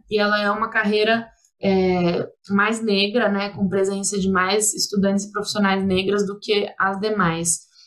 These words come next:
Esse processo de profissionalização da docência na creche impactou, é, então, uma camada popular, né, de mulheres trabalhadoras, e, e aí a gente,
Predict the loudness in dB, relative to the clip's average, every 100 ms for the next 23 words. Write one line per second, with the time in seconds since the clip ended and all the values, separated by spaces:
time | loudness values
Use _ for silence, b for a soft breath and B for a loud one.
0 | b 0 0 0 -4 -2 -2 0 0 0
1 | 0 0 0 0 0 0 0 2 2 2
2 | 0 2 2 0 -2 -2 0 0 0 0
3 | 0 2 0 0 0 0 0 -2 -4 -6
4 | B B B -2 2 0 -2 -4 0 2
5 | 4 2 -2 B B _ 0 2 2 0
6 | -2 -2 -2 0 0 0 -2 0 0 2
7 | 2 2 0 0 -4 -2 -2 0 2 2
8 | 2 2 0 2 2 2 2 0 -4 -4
9 | -2 0 0 0 0 0 0 -2 -4 _
10 | _ _ _ _ _ _ _ _ 0 2
11 | 4 4 2 0 -2 -8 -18 B B B
12 | B -2 0 0 0 -2 0 0 2 2
13 | 2 2 2